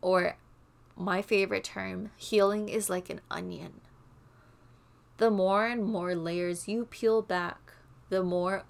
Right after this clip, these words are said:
ugly cries you are going to have. But at the middle of it all, and once you're done chopping up all the onions, you're going to have a beautiful meal to eat.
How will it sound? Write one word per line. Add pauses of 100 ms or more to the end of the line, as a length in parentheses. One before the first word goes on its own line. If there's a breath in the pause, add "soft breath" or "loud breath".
ugly
cries
you
are
going
to
have. (840 loud breath)
But
at
the
middle
of
it
all, (240)
and
once
you're
done
chopping
up
all
the
onions, (180)
you're
going
to
have (320 loud breath)
a
beautiful
meal
to
eat.